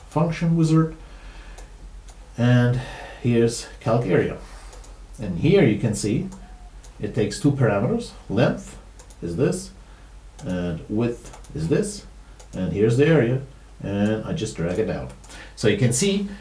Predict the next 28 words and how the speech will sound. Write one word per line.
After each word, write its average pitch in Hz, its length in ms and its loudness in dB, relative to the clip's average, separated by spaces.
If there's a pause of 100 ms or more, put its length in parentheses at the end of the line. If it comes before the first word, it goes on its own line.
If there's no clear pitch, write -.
(220)
we 127 80 2
just 127 240 0
created 127 480 4
three 170 480 2 (100)
simple 135 420 4
functions, - 640 2 (880)
simple 202 380 2
functions 135 400 4
that 117 260 6 (140)
a - 60 -8
lot 120 140 4
of - 120 4
people 156 260 8
need 165 260 6
every 143 200 6
day, 160 400 4 (1000)
yet 117 300 0
they're 123 140 6
not 135 180 4
present 135 320 6
in 104 60 0
Excel, 147 440 4 (120)
and 110 120 -4
we 113 80 2
just 151 260 2
created 135 400 6
these 104 360 -2 (160)
using 127 460 8